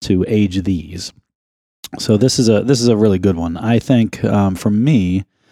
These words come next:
um, you know, this one not being a bourbon, whatever. I mean, bur-, all bourbon's whiskey, not all whiskey's bourbon. But I think, uh, you know, for me, this one, uh, is pretty good.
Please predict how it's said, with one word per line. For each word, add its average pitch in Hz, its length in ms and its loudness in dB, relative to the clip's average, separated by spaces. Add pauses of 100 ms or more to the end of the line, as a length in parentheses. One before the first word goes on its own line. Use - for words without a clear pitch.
(340)
um, 98 600 2 (540)
you 120 140 2
know, 104 240 2 (760)
this 110 360 0
one 135 420 2
not 135 200 2
being 135 180 4
a 131 40 0
bourbon, 107 480 0 (140)
whatever. 104 560 0
I - 20 -12
mean, 98 180 -4
bur-, 110 160 0
all 110 160 0
bourbon's 107 440 0
whiskey, 95 360 -2
not 92 200 -4
all 95 140 -2
whiskey's 95 320 -2
bourbon. 85 340 -4
But 87 160 -4
I 90 100 -2
think, 101 400 -4
uh, 92 360 0 (540)
you 117 60 2
know, 110 80 2
for 110 120 0
me, 127 180 4
this 131 200 2
one, 113 260 4
uh, 104 260 4
is 107 140 -4
pretty 202 240 -2
good. 98 320 0